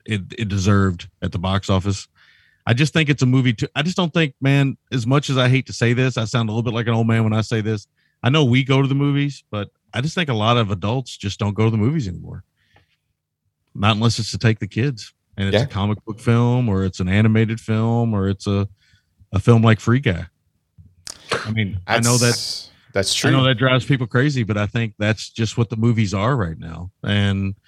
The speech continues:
Speaker 1: if you really want a piece of quality filmmaking, you have to seek it out.
Speaker 2: I, I was amazed when we saw the tragedy of Macbeth, um, recently, how many people were there. So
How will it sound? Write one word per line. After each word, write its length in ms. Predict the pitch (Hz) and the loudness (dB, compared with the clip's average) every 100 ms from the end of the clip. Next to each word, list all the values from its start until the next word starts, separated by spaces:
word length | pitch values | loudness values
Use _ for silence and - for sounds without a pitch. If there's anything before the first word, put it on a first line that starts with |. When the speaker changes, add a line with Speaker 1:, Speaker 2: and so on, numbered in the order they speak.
| _ _ - | _ _ 0
Speaker 1:
if 140 | 104 | 0
you 100 | 113 | 2
really 200 | 110 113 | 4 4
want 180 | 107 110 | 2 0
a 20 | |
piece 240 | - 110 - | 0 -4 -4
of 80 | |
quality 500 | - 107 107 107 107 | -2 2 2 2 0
filmmaking, 760 | 101 - 131 110 92 104 101 101 | 0 0 0 0 -4 -4 -6 -4
you 320 | 95 113 120 | -2 0 2
have 180 | 104 101 | 0 -2
to 80 | - | -4
seek 240 | - 98 | -10 -8
it 80 | - | -6
out. 220 | 90 107 - - - - - | -8 -8 -14 -20 -20 -20 -6
Speaker 2:
I, 140 | 120 117 | -2 0
I 60 | 135 | 0
was 240 | 123 156 151 | 2 2 2
amazed 300 | 120 113 101 | 2 2 0
when 80 | |
we 60 | 98 | 0
saw 220 | 95 101 | 2 0
the 100 | 90 | 0
tragedy 380 | 87 104 95 95 | 0 0 2 2
of 80 | 87 | 0
Macbeth, 400 | 85 - 92 - _ _ _ | -2 0 0 0 _ _ _
um, 440 | 82 82 80 80 - | -6 -6 -6 -10 -10
recently, 400 | 92 90 85 82 | -6 -4 -2 -2
how 120 | 87 | -2
many 120 | 87 | -2
people 280 | 82 85 80 | -2 -4 -4
were 120 | 76 | -4
there. 300 | 76 - - - _ _ _ _ _ - | -4 -4 -8 -16 _ _ _ _ _ -8
So 440 | - 82 78 76 | 0 2 0 -4